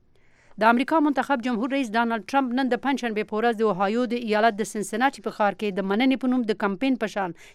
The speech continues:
یوه غونډه کې برخه اخلي او څو ساعته وروسته انډیانا ته ځي. هلته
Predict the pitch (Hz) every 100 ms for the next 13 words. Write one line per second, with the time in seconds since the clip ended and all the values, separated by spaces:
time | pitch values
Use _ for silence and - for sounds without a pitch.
0 | - 190 190 220 208 185 175 170 170 156
1 | 170 151 - - 170 175 226 202 180 165
2 | 170 214 - 233 220 - - 196 170 175
3 | 226 247 247 226 240 - - 220 220 220